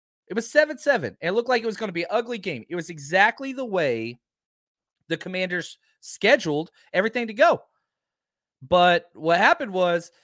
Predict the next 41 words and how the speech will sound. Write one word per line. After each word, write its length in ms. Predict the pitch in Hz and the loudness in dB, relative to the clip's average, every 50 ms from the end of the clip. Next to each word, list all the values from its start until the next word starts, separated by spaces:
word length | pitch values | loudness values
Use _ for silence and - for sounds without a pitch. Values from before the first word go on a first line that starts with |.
| _ _ _ _ _ _ _ _ _ _ _ _ _ _ _ | _ _ _ _ _ _ _ _ _ _ _ _ _ _ _
you 140 | - 151 240 | -10 -8 -2
don't 160 | 285 294 277 | 0 0 2
know 120 | 294 302 302 | 4 4 4
nothing 200 | 294 294 277 269 | 4 4 2 2
about 180 | 240 269 254 | 2 2 2
no 100 | 262 262 | 2 2
Brock 240 | 247 254 269 262 - | 2 4 2 2 4
Purdy. 360 | - 262 269 269 262 254 226 _ _ _ _ - | 4 4 4 4 4 0 -6 _ _ _ _ -4
<laughs> 100 | 180 - - - - - - - - - 254 - - _ - - - - | -4 -4 -4 -4 0 0 0 2 4 2 2 2 0 _ -20 -20 -20 -4
That 320 | 147 202 240 294 302 254 - | 0 2 2 2 2 0 -2
dude 320 | 262 254 233 226 226 220 226 185 | -4 -4 -2 -2 -4 -4 -4 -6
is 240 | 190 180 156 139 | -6 -6 -6 -8
different. 640 | 131 190 214 254 - - 208 156 113 95 - - _ _ _ _ _ _ _ _ _ _ _ _ _ _ _ _ _ _ _ _ _ _ _ _ _ _ _ _ - | -4 -2 -2 -2 -2 -4 -4 -6 -6 -6 -10 -18 _ _ _ _ _ _ _ _ _ _ _ _ _ _ _ _ _ _ _ _ _ _ _ _ _ _ _ _ -10
He's 220 | 151 214 285 - | -8 -8 -6 -4
had 240 | 254 285 277 240 196 | -4 -4 -4 -4 -4
multiple 480 | 185 180 202 247 311 - 320 - 339 330 | -4 -2 -2 -2 -2 -4 -6 -8 -8 -8
touchdowns 680 | - - 262 262 - - - 175 160 151 151 147 - | -4 -4 -4 -4 -4 -6 -6 -4 -4 -4 -4 -8 -10
in 140 | - - - - _ - | -14 -16 -16 -16 _ 0
all 200 | 196 214 254 262 | 4 4 4 4
four 260 | - - 247 240 233 | 2 0 0 0 0
of 80 | 214 208 | 0 -4
the 60 | 196 | -10
games 280 | 180 202 202 190 - | -10 -10 -12 -12 -12
he's 140 | - 202 180 | -14 -16 -14
played 320 | - - 240 294 285 233 165 | -8 -6 -6 -4 -4 -6 -8
in. 120 | 110 - _ _ _ _ _ _ _ _ _ _ _ _ _ _ _ _ _ _ _ _ | -12 -14 _ _ _ _ _ _ _ _ _ _ _ _ _ _ _ _ _ _ _ _
The 60 | 104 | -8
Miami 380 | 110 147 175 196 220 226 220 196 | -2 0 2 2 2 0 -2 -2
game, 160 | 190 185 180 | -4 -4 -2
which 140 | 175 170 - | -4 -6 -6
he 80 | 139 | -6
didn't 200 | 143 165 185 180 | -6 -6 -6 -6
start, 280 | - - 165 147 147 143 | -6 -4 -2 -2 -2 -2
right, 180 | 160 156 151 - | -4 -8 -8 -8
came 180 | - 156 156 | -10 -10 -10
in 80 | 160 151 | -10 -10
for 180 | - 139 131 | -8 -8 -8
the 100 | 127 127 | -6 -8
inju-, 380 | 135 151 151 139 131 127 123 - - | -8 -10 -12 -12 -14 -14 -16 -14 -10
injured 320 | - 139 131 117 107 98 92 | -10 -10 -10 -10 -12 -14 -12
Jimmy. 500 | - 147 185 226 240 170 127 107 - | -8 -6 -6 -4 -4 -6 -8 -8 -12